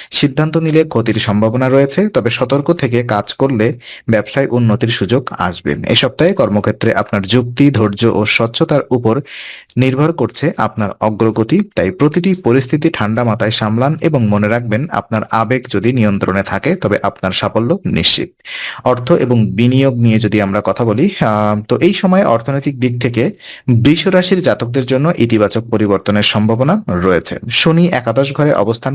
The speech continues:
করার কারণে অর্থ উপার্জনের নতুন উৎস তৈরি হতে পারে। দীর্ঘদিনের চেষ্টার পর আর্থিক সাফল্য হাতে আসতে পারে, এমনকি পুরনো কোনো প্রকল্প থেকেও লাভের সম্ভাবনা আছে। এই সময় বিনিয়োগের ক্ষেত্রে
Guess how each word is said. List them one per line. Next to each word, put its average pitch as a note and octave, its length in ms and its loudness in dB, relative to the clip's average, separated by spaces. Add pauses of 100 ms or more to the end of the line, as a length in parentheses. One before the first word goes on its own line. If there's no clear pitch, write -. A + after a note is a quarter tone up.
(100)
করার G2 240 0
কারণে G2+ 360 0 (380)
অর্থ B2 280 0 (220)
উপার্জনের A2 440 0
নতুন G2+ 260 -2 (100)
উৎস A#2+ 300 0
তৈরি D3 280 4
হতে C#3 180 0
পারে। C#3 200 0 (220)
দীর্ঘদিনের D3+ 560 4
চেষ্টার A2 300 0
পর G2+ 240 2 (400)
আর্থিক B2+ 400 -2
সাফল্য B2+ 380 -4 (280)
হাতে A#2 400 -2
আসতে G2+ 320 -2
পারে, B2 200 0 (160)
এমনকি F#3+ 420 2 (440)
পুরনো E3+ 360 4
কোনো D#3+ 220 0 (160)
প্রকল্প A2+ 440 0
থেকেও C#3+ 340 0 (180)
লাভের G2+ 380 -2
সম্ভাবনা G2+ 420 0 (200)
আছে। - 180 -12 (280)
এই F3+ 60 4
সময় G3+ 260 4
বিনিয়োগের A#2+ 500 4
ক্ষেত্রে D#3 340 -2